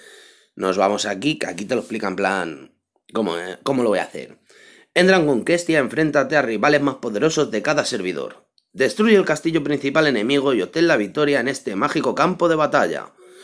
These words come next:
Solo puedes dañar el castillo principal con los siguientes métodos: desde las estructuras y catapultas de Conquestia,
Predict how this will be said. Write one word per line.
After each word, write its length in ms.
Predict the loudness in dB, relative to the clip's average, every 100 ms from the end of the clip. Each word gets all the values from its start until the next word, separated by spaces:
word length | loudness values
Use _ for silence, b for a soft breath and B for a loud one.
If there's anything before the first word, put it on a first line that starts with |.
| B B B
Solo 280 | 0 2 4
puedes 280 | 4 4 4
dañar 280 | 2 4
el 120 | 2 0
castillo 360 | -6 0 0
principal 460 | 2 0 2 2 2
con 140 | 0
los 120 | -2
siguientes 440 | -2 0 0 0 -2
métodos: 680 | -4 -6 -10 -10 -14 -20 _
desde 300 | -2 0 2
las 160 | 2
estructuras 580 | -2 -12 -14 0 2 2
y 40 | 0
catapultas 560 | -2 -2 -4 -4 -2
de 120 | 0
Conquestia, 600 | 0 0 -2 -4 -4 -4